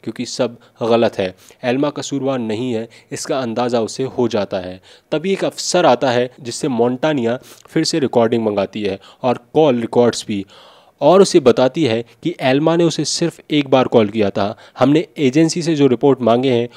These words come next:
उसमें एक नया नंबर था जिससे बार बार कॉल और मैसेज आए हैं। फ़ोन जब वापस रखा गया है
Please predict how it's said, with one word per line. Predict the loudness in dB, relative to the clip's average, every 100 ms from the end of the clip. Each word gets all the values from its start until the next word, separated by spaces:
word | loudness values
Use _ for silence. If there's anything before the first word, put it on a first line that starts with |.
| -10 -6
उसमें | -6 -2 -4
एक | -2
नया | -2 0
नंबर | 0 0 -2
था | -2 -6 -8 -16 -20 -8
जिससे | -6 -2 0 0 -2 _ -2
बार | 4 6 6
बार | 6
कॉल | 4 4 6
और | 6
मैसेज | 4 -2 0 -2 -2
आए | -4 -4
हैं। | -6 -12 -18 _
फ़ोन | -2 0 4
जब | 2 4
वापस | 4 4 -2 -4
रखा | 0 0
गया | 2 2
है | 0 -4